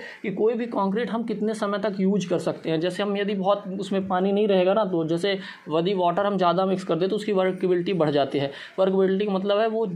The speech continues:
जल्दी set नहीं होता, थोड़ा time से सेट होता है, ताकि हम उसे आसानी से replace कर सकें। Question number ten है, "वन ton, अ, equal to वन quintal equal to", तो वन ton equal to वन थाउजेंड के जी, अ, टेन क्विंटल हंड्रेड के जी, वन क्विंटल की हंड्रेड के जी। इससे आप स्क्रीनशॉट ले लो, ये बहुत ज़रूरी है यार। ये यूनिट जो है,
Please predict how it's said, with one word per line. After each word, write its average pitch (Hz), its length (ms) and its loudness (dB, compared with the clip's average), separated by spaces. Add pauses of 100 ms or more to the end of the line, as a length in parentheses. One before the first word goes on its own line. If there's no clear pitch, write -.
(180)
जल्दी 170 280 0
set 175 240 -2
नहीं 160 200 0
होता, 156 200 -2
थोड़ा 175 240 0 (480)
time 156 220 2
से 170 120 -2
सेट 160 200 -4
होता 151 160 -4
है, 196 60 -8
ताकि 190 220 -4
हम 185 80 0
उसे 185 140 -4
आसानी 175 320 -2
से 196 120 -4
replace 175 340 -2
कर 123 100 -6
सकें। 135 240 -4
Question 170 260 -2
number 185 240 0
ten 185 220 4
है, 202 160 2 (320)
"वन 175 180 4
ton, 196 160 0
अ, 196 640 2
equal 185 280 2
to 190 60 -2
वन 190 300 4
quintal 180 360 2
equal 185 220 2
to", 208 80 -2
तो 196 60 0
वन 190 140 2
ton 190 140 0
equal 185 300 2
to 180 100 -2
वन 180 580 2 (100)
थाउजेंड 170 340 2
के 175 120 4
जी, 185 240 0 (380)
अ, 151 260 2
टेन 165 120 2
क्विंटल 165 320 2
हंड्रेड 160 320 0
के 160 100 2
जी, 151 80 0
वन 160 200 0 (360)
क्विंटल 156 380 0
की 165 140 -2
हंड्रेड 151 260 0
के 160 80 2
जी। 175 60 0
इससे 185 220 -2
आप 190 280 2
स्क्रीनशॉट 180 680 2
ले 143 100 2
लो, 151 100 4
ये 175 60 6
बहुत 170 300 2
ज़रूरी 139 340 4
है 127 100 2
यार। 123 160 0
ये 170 220 2
यूनिट 208 540 0
जो 208 160 2
है, 202 220 2